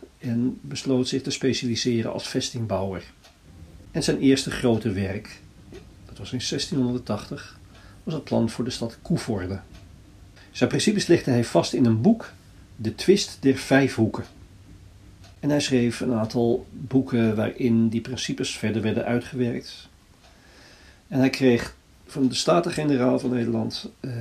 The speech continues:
talloze opdrachten voor fortificaties.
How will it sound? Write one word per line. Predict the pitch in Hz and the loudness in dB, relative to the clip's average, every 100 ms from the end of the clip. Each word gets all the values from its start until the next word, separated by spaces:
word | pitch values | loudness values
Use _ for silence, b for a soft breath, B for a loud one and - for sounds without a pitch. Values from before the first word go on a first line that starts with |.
| 117 | -10
talloze | - 156 147 135 139 - | 0 2 6 4 4 0
opdrachten | 139 110 113 113 - 117 113 - - | -2 0 -2 -2 -2 -8 -8 -12 -20
voor | - 131 | -4 -4
fortificaties. | - 120 120 117 110 87 85 - 139 - - | 0 -2 0 -2 -2 -2 -2 -6 -8 -8 -10